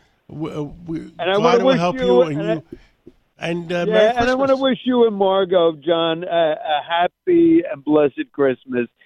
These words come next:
Speaker 2: And the world should know that John gives so much to so many in need, people who, who don't want a, a handout, they want a hand up. And so I just wanna thank you and Margot and this station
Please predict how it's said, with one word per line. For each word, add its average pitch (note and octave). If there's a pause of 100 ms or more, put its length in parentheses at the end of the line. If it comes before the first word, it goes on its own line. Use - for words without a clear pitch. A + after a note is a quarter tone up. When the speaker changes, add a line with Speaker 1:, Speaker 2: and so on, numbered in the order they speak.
(220)
Speaker 2:
And E3
the E3
world G#3
should G#3
know F3
that D#3
John E3+
gives D3+ (300)
so G3
much F3 (200)
to D#3 (100)
so E3+
many E3
in D3+
need, C#3 (320)
people F3+
who, E3
who D3+
don't E3+
want E3
a, D3
a C#3
handout, D3+
they D#3+
want C3+
a B2
hand C#3+
up. C#3 (380)
And C#3
so D#3
I D3+
just D#3
wanna D#3
thank D3+
you E3+
and D3+
Margot D3+
and C#3
this D#3 (100)
station D3